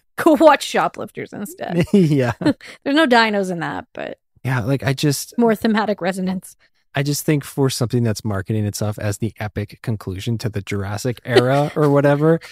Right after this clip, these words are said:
Speaker 2: it's
Speaker 1: Oh, so are we just going to a different era next?
Speaker 2: Yeah. Triassic Park. Watch it happen.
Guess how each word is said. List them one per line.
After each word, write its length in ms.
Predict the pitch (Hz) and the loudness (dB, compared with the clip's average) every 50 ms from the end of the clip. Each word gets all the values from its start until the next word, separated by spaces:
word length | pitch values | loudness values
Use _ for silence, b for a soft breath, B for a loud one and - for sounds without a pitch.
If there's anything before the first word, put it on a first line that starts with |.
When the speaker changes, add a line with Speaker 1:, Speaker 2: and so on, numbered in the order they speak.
| B B B B B _ _ _ - | B B B B B _ _ _ -4
Speaker 2:
it's 300 | - 131 120 - - - | -4 -4 -4 -4 -8 -4
Speaker 1:
Oh, 320 | - 240 240 240 240 233 226 | 0 2 4 4 4 4 2
so 120 | 220 - 233 | 2 0 0
are 60 | 220 | 0
we 100 | 220 233 | 0 0
just 160 | 226 262 - | -2 -4 -2
going 160 | - 220 214 202 | -2 -2 0 0
to 80 | 196 190 | -2 -2
a 40 | |
different 320 | 202 - 185 190 208 208 208 | -4 -4 -6 -6 -6 -6 -4
era 180 | 202 202 202 | -4 -4 -4
next? 460 | 196 175 160 202 240 233 - - _ _ _ - | -4 -4 -4 -4 -6 -6 -10 -16 _ _ _ -14
Speaker 2:
Yeah. 540 | 151 127 - 101 85 92 117 107 - - - B B B B B B B 165 180 180 160 - | -10 -8 -8 -6 -6 -6 -8 -8 -10 -12 -12 B B B B B B B -18 -18 -18 -18 -8
Triassic 680 | - - 120 104 101 98 95 92 - - 95 95 - _ | -4 -2 -2 -2 -2 -4 -6 -6 -8 -8 -10 -12 -12 _
Park. 360 | - 95 90 92 104 _ - _ _ _ _ _ - | -8 -8 -6 -8 -10 _ -18 _ _ _ _ _ -2
Watch 260 | 123 120 117 107 - | 0 2 2 2 0
it 120 | 117 104 - | -2 -4 -4
happen. 480 | 101 98 101 - 104 101 101 104 - | -4 -6 -6 -6 -6 -6 -6 -6 -8